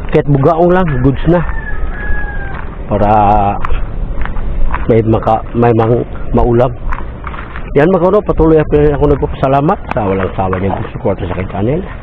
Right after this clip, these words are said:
Maraming salamat po sa inyong lahat. Sa mga taong tumutulong sa aking channel, maraming salamat po. Yan, ito po yung ating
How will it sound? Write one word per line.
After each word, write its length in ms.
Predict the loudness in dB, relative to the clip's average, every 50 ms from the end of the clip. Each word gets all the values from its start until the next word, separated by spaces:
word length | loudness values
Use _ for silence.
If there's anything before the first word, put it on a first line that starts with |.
| -14 -14 -14 -12 -12 -12 -12 -10 -8 -4
Maraming 320 | -2 0 0 0 0 -2 -2 0
salamat 320 | 0 0 0 0 -2 -4 -4 -6
po 80 | -6 -4
sa 80 | -2
inyong 160 | 0 0 2
lahat. 240 | 2 2 2 0 -2 -2 -6 -12 -12 -12 -12 -12 -12 -12 -12 -12 -12 -12 -10 -10 -12 -12 -12 -14 -14 -14 -16 -14 -14 -14 -12 -12 -12 -12 -12 -12 -12 -10 -8
Sa 80 | -6
mga 240 | -4 -2 -2 -2 0
taong 240 | 0 0 0 0 -2 -2 -4
tumutulong 400 | -4 -2 0 2 2 2 2 2
sa 80 | 0
aking 160 | -2 -2 0
channel, 240 | 2 2 4 2 2 2 2
maraming 320 | 0 2 2 2 2 2
salamat 320 | 2 2 2 2 2 0 -2 0
po. 160 | 0 -2 -2 -2 -8 -12 -12 -12 -12 -14 -14 -14 -14 -14 -14 -16 -16 -16 -12 -12 -10 -10 -8 -8 -4 0
Yan, 160 | 0 2 2
ito 160 | 2 2 2
po 80 | 2 4
yung 160 | 4 4 4
ating 320 | 2 2 4 4 4 6